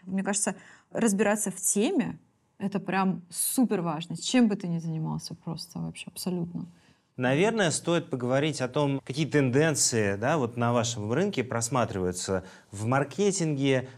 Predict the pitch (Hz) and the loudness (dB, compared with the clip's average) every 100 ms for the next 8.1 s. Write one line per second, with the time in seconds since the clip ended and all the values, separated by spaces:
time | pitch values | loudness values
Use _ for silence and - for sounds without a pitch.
0 | - 131 135 151 - 143 131 123 117 117 | -4 0 2 2 0 2 4 4 2 2
1 | 117 - 170 160 - 151 143 131 104 95 | 2 2 2 2 2 4 4 4 2 0
2 | 104 101 98 98 92 - - 101 95 98 | 2 4 6 4 0 -6 -16 -8 -6 2
3 | 127 170 165 151 143 110 117 123 101 98 | 4 4 4 2 2 4 4 4 2 -2
4 | 104 95 98 120 151 - 135 120 107 - | -2 -2 0 2 2 0 0 0 -2 -6
5 | - 139 143 - - 117 120 - - 185 | -2 -2 -2 -8 -2 2 2 2 2 2
6 | 202 151 123 143 139 147 120 101 - - | 4 0 2 2 2 2 2 0 -2 -4
7 | 131 151 135 117 107 127 190 220 170 151 | -2 0 2 0 -2 0 0 0 2 2